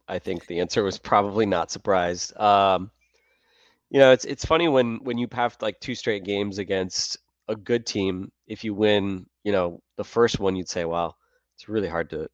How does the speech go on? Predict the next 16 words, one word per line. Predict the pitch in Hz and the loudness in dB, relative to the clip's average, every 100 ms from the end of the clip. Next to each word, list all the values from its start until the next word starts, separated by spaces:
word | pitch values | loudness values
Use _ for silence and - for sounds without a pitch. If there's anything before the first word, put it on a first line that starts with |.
| _ | _
to | 85 | -16
beat | 87 87 - _ | -12 -12 -14 _
the | - | -6
same | - 73 | -6 -6
team | - 82 | -8 -12
twice," | 76 - - - | -10 -8 -8 -6
right? | - 85 82 - _ _ | -4 -2 -4 -8 _ _
I | _ | _
mean, | - - | -20 -4
Pacers | 104 98 98 | -4 -2 -2
did | 101 | -2
it | 92 | -2
to | 107 | -6
the | |
Bucks. | 87 87 85 - - _ _ _ _ - | -2 -2 -2 -10 -20 _ _ _ _ -4
Um, | 92 87 85 | 0 0 -2